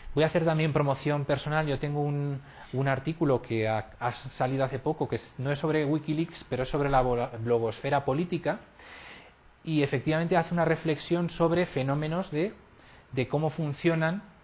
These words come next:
digamos, estos procesos de intercambio de información, etcétera. Respecto a Wikileaks,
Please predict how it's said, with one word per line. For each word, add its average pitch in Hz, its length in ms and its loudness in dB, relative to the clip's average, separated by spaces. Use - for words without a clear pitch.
digamos, 139 380 2
estos 147 240 -2
procesos 147 460 0
de 135 60 0
intercambio 120 480 -2
de 117 60 -2
información, 139 840 0
etcétera. 110 420 -2
Respecto 143 400 2
a 139 40 8
Wikileaks, 151 840 0